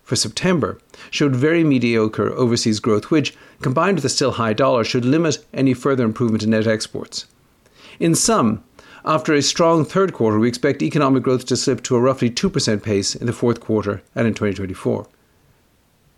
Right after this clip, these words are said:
Of course, it should be noted that this pace of economic growth is actually above the long-term Federal Reserve expectation of one point eight percent and would likely, if realized, prevent any further meaningful increase in the unemployment rate.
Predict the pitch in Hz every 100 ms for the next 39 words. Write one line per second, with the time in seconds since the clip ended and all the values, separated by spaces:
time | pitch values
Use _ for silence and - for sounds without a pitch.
0 | _ _ _ _ _ - 139 175 - 220
1 | 214 196 247 208 165 143 131 123 160 -
2 | 143 131 131 120 127 117 113 120 117 151
3 | 165 - 120 113 156 135 117 117 120 -
4 | 117 107 - - _ 135 123 107 127 120
5 | 110 - 107 - 135 - 107 117 110 107
6 | 104 98 120 175 147 131 127 123 135 147
7 | 160 123 113 131 120 139 123 107 - 117
8 | 131 123 160 170 165 123 117 113 120 120
9 | 110 107 113 110 - - - 120 113 107
10 | - 135 131 98 98